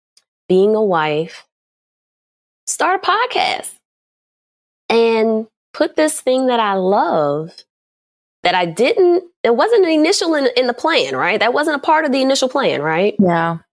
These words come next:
Speaker 1: But I fell in love with it, and I'm gonna put it aside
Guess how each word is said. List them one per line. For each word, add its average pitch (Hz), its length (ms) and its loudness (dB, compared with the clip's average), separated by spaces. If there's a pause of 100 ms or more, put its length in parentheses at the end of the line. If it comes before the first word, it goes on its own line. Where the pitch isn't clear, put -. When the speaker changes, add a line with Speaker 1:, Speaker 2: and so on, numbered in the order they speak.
(400)
Speaker 1:
But 214 100 2
I 202 100 -2
fell 285 280 0
in 339 160 2
love 269 220 0
with 226 180 -2
it, 165 220 2
and 180 120 0
I'm 196 140 2
gonna 170 180 0
put - 260 -2
it 277 100 0
aside 202 720 -4